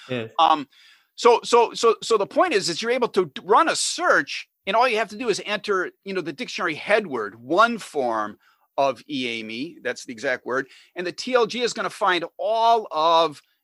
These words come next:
Speaker 2: the
Speaker 1: Right.
Speaker 2: declined forms of that word in a search. And of course, I'm often doing what's known as a proximity search. I'm looking for two words that are,
Speaker 1: Mm-hmm.
Speaker 2: are relatively close to one another. And so you're finding connections, uh, um, doing that.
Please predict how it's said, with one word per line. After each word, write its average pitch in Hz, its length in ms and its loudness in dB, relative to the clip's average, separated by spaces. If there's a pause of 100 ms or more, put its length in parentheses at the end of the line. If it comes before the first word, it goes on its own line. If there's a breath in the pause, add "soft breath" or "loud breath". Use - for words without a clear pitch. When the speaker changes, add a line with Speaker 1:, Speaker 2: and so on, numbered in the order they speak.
(120)
Speaker 2:
the 127 140 -6
Speaker 1:
Right. 104 460 -2
Speaker 2:
declined 175 520 0
forms 165 440 -2
of 127 80 -10
that 120 240 2
word 123 260 -2
in 117 100 -6
a 107 60 -8
search. - 500 -6
And 156 80 -6
of 147 60 -6
course, 214 280 0
I'm 175 120 0
often 214 380 0
doing 165 340 -2 (480)
what's - 220 -12
known 175 160 2
as 151 100 -4
a 143 60 -8
proximity 180 640 -2
search. 160 420 -2
I'm 131 100 -8
looking 135 260 -6
for - 240 -14
two 190 200 -12
words 147 480 0
that 123 140 -4
are, 117 180 0
Speaker 1:
Mm-hmm. 143 160 -2
Speaker 2:
are 117 100 -2
relatively 139 540 -2
close - 360 -2
to 156 100 -8
one 139 160 -2
another. 123 420 -4 (640 soft breath)
And 143 120 -6
so 175 120 -2
you're 139 160 -2
finding 135 640 -4 (140)
connections, 131 840 -6 (140)
uh, 110 320 -2 (200)
um, 104 300 -4
doing 127 300 -6
that. 113 300 -4